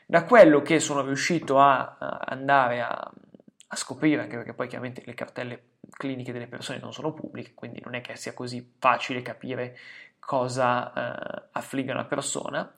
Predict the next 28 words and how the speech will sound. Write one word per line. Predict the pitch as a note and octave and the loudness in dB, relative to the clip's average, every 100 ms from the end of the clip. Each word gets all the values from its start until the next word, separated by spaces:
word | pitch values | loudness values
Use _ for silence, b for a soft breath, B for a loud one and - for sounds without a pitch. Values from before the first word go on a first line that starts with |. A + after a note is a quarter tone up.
| B B B B B B B B B _ | B B B B B B B B B _
eh, | F3 E3+ - | 8 8 8
si | - C4 | 2 4
intuisce | A3 E3 G#3+ A3 A#3+ | 4 4 4 4 2
che | A3+ F3 | 4 6
la | D3 | 6
signora | - E3+ E3+ D3 D3 D3+ - | 4 0 4 6 8 6 2
Daniela | D#3 D3+ D3+ C#3 C3+ C#3+ | -2 0 0 0 2 2
non | D#3 E3+ F3 D#3 | 2 2 2 0
fosse | C#3+ E3+ D#3 - | 0 2 2 0
malata | B2 A#2 A2+ A2+ - A#2+ | 0 2 2 0 -2 -2
grave, | A#2 B2+ A2+ A#2 D3 | 4 4 4 2 -2
non | B2+ A#2 | -2 -8
fosse | - C3+ - B2+ | -10 -6 -4 -6
in | B2 | -8
cura | B2 C3+ C3 | -6 -6 -6
da | - | -10
nessuna | C3+ - C#4 | -12 -6 -4
parte, | C#4+ B2+ - D#3 | -4 -6 -6 -4
ma | D#3+ | -4
che | E3 D#3+ | -2 0
avesse | E3+ E3 | 0 0
avuto | F3 F#3 D3+ C3+ | -2 -2 -4 -6
dei | C3 | -6
problemi | C3+ D3 D3+ D#3 B2 B2+ | -4 -4 -2 -2 -4 -2
di | C#3+ | 2
ansia | C3+ C3 C3 - C3+ - | 4 2 -2 -4 -4 -4
e | - C#3+ B2+ | -4 -6 -4
di | C#3+ C#3 | -4 -6